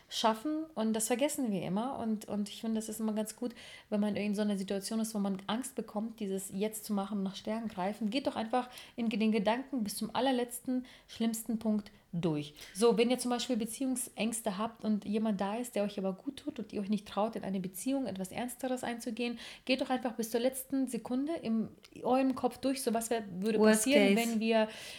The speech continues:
Speaker 1: mm, zusammenkämen. Dann wohnen wir zusammen, dann haben wir Kinder, jetzt mal richtig überspitzt erzählt, dann haben wir das und das und dann streiten wir uns. Da, da, da. Geht alle diese Ängste,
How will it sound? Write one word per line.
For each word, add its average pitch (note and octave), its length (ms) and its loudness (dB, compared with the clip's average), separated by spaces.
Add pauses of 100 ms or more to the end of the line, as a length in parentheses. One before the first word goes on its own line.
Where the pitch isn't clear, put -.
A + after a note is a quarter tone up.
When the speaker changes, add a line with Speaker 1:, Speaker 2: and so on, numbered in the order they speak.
(160)
Speaker 1:
mm, G#3 180 4
zusammenkämen. F#3 840 0
Dann F3+ 240 2
wohnen C4 180 6
wir F#3+ 120 2
zusammen, D3+ 340 -6
dann D#3 100 -6
haben D#3 120 -6
wir D#3+ 60 -4
Kinder, B3 220 2
jetzt E3 160 2
mal D3+ 80 -2
richtig D#3+ 280 -8
überspitzt E3 380 -2
erzählt, G#3+ 380 2
dann E3+ 160 -2
haben D#3+ 120 -4
wir E3+ 60 -4
das B3 200 -2
und A#3 100 0
das G3+ 220 0
und F3+ 40 -2
dann D#3 120 -4
streiten B3+ 400 -4
wir G#3 80 0
uns. F#3 160 -2
Da, G#3+ 80 -2
da, A#3 80 -2
da. G#3 140 2 (280)
Geht F#3 220 0
alle C4 180 2
diese B3+ 280 0
Ängste, B3 420 0